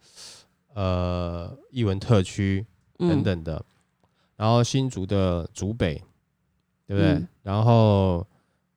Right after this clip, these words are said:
Speaker 1: 呃，也带动了头份嘛，跟竹南嘛，
Speaker 2: 对。
Speaker 1: 对不对？然后再来是台中嘛，就是当时，哎，但七期原本就是不错啦，什么，
Speaker 2: 嗯。
Speaker 1: 到现在什么十期、十一期，其实也都在涨嘛。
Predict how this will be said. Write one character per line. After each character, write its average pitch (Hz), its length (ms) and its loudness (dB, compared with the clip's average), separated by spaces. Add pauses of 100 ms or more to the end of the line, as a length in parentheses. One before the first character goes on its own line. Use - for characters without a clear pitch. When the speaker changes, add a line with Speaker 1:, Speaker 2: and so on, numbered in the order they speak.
(140)
Speaker 1:
呃， 90 560 -2
也 95 180 -2
带 113 280 0
动 107 220 -2
了 90 80 -2
头 78 280 -6
份 87 280 0
嘛， 78 140 -12 (120)
跟 101 180 -4
竹 85 240 -8
南 90 140 -8 (120)
嘛， - 140 -12 (120)
Speaker 2:
对。 147 120 -4
Speaker 1:
对 - 20 0
不 95 60 2
对？ 92 260 0 (360)
然 107 100 -2
后 117 140 6
再 117 180 6
来 110 60 4
是 113 100 0
台 92 320 -4
中 98 260 -2
嘛， 85 240 -6 (220)
就 98 160 -6
是 95 400 -2 (600)
当 104 200 0
时， 87 460 -4
哎， 82 240 -6
但 117 180 -2
七 120 200 -4
期 95 160 -6
原 90 100 0
本 82 100 -8
就 92 80 -4
是 92 60 -6
不 - 140 -16
错 82 260 -4
啦， - 180 -12
什 80 100 -12
么， 82 100 -8
Speaker 2:
嗯。 160 80 -2
Speaker 1:
到 98 100 -2
现 113 100 -6
在 104 80 -2
什 95 60 -4
么 87 80 -6
十 90 240 -6
期、 92 220 -6
十 87 160 -8
一 92 80 -4
期， 85 140 -8
其 80 140 -12
实 98 140 -4
也 87 80 0
都 92 140 0
在 98 100 0
涨 - 280 -10
嘛。 60 140 -12